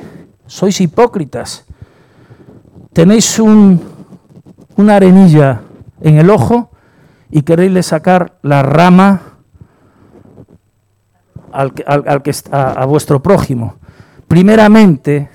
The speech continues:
tendréis que limpiar vuestro ojo, sacar las arenillas que tenéis en vuestro ojo, para después ver bien y sacarle, no, perdón, al revés. Tenéis que sacaros la rama de vuestro ojo para poder ver bien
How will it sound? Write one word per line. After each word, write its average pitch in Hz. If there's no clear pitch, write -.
tendréis 151
que 147
limpiar 147
vuestro 175
ojo, 139
sacar 160
las 165
arenillas 156
que 143
tenéis 143
en 147
vuestro 151
ojo, 139
para 139
después 151
ver 165
bien 156
y 147
sacarle, 160
no, 156
perdón, 143
al 135
revés. 143
Tenéis 180
que 214
sacaros 185
la 151
rama 170
de 143
vuestro 175
ojo 143
para 139
poder 165
ver 196
bien 170